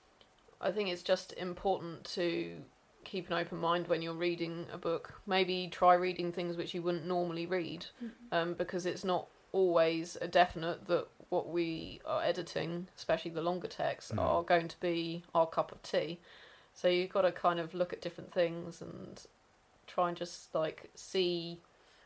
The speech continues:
Speaker 1: how it would work in the marketplace, if that is your end goal.
Speaker 3: Mm.
Speaker 1: You know, it could be that actually you just want to have brilliant text, in which case just,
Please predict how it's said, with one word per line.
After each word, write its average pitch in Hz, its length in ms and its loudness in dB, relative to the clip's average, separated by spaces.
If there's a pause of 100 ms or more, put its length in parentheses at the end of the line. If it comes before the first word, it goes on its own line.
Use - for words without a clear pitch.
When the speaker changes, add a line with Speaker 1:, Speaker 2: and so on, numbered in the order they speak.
(140)
Speaker 1:
how 175 240 6
it 151 100 0
would 170 180 0
work 165 280 2
in 165 40 -4
the 165 60 -4
marketplace, - 1040 0 (140)
if 196 280 2
that 170 240 2
is 175 220 -2
your 170 220 0
end 170 220 -4
goal. 175 520 2
Speaker 3:
Mm. 180 220 -6
Speaker 1:
You 175 100 -4
know, 160 100 -6
it 156 220 -4
could 175 240 -6
be 160 160 0
that 151 220 -6
actually 165 760 -4
you 185 80 -10
just 165 260 -4
want 160 200 -6
to 180 100 -8
have 160 220 -6 (640)
brilliant 170 340 -2
text, - 480 -6 (640)
in 170 60 -6
which - 220 -6
case 151 260 -2
just, - 420 -20